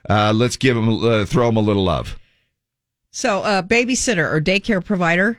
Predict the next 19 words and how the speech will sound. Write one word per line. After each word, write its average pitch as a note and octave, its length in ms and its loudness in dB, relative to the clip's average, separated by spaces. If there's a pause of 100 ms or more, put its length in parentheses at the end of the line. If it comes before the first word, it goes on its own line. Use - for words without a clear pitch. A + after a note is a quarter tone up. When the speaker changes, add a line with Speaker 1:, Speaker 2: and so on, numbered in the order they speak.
(120)
Speaker 2:
forty-one C4+ 640 0
percent A#3+ 360 -2
of F#3+ 60 -4
us F#3+ 160 -2
plan G3 300 0
to G3+ 120 -8
tip G#3 260 -4
them G3+ 160 0
a G3 60 0
little F#3 260 -2
extra F#3 380 -4
for G#3 140 -6
the F3+ 80 0
holidays, F#3 540 0
the F#3 180 -8
average F#3 440 -2
being F3 240 0
fifty F3 380 -6
dollars. D#3+ 560 0